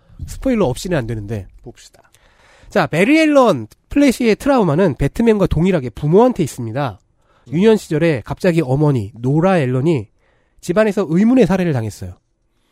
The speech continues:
Speaker 1: 근처에 있던 사람은 아버지뿐이었기 때문에 증거가 부족함에도 불구하고 아버지가 범인으로 특정돼서 유죄 판결이 나고 하루아침에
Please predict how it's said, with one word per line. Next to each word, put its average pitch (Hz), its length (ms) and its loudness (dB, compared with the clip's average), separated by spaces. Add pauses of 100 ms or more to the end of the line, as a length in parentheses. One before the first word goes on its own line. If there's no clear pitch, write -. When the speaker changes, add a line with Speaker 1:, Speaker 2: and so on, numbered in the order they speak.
(560)
Speaker 1:
근처에 254 560 2
있던 233 220 -4
사람은 214 340 0
아버지뿐이었기 185 800 0
때문에 131 580 -2 (440)
증거가 214 500 2
부족함에도 180 560 -2
불구하고 139 560 0
아버지가 170 400 2
범인으로 139 440 -2
특정돼서 180 800 0
유죄 160 220 -2
판결이 156 400 0
나고 165 360 0 (480)
하루아침에 202 960 0